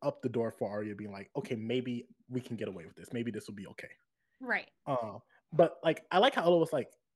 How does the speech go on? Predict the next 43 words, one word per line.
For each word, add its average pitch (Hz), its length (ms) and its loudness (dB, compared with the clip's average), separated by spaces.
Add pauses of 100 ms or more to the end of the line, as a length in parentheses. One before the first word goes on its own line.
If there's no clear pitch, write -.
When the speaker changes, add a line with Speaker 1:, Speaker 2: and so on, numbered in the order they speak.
(1040)
Speaker 1:
"Just 202 120 6
because 269 240 2
I 185 60 6
try 147 220 2
to 143 80 2
understand, 117 400 -2 (200)
I - 120 -10
never 151 400 4
mean 123 380 -2
I 113 80 -6
gave 113 180 -6
you 107 60 -6
the 98 60 -16
green 104 160 -8
light. - 220 -16 (440)
Never 170 160 8
mean 165 180 0
Speaker 2:
Right. - 20 0
Speaker 1:
I'm 127 160 0
okay 107 260 -6
in 98 120 -14
this, - 220 -18 (920)
um, 117 220 -6
situation." - 500 -8 (520)
And 120 320 -2 (440)
I - 100 6
believe 277 260 4
truly 139 420 2
if 151 100 2 (1040)
Ella 170 160 8
did 196 120 6
not 175 220 0
fear 127 160 4
that 135 180 2
Arya 117 200 0
would, 120 100 0
like, 107 180 -6
run 107 140 -10
away - 280 -10
<laughs> - 240 -12
with 135 140 -4
this 131 160 -8
man, 135 180 0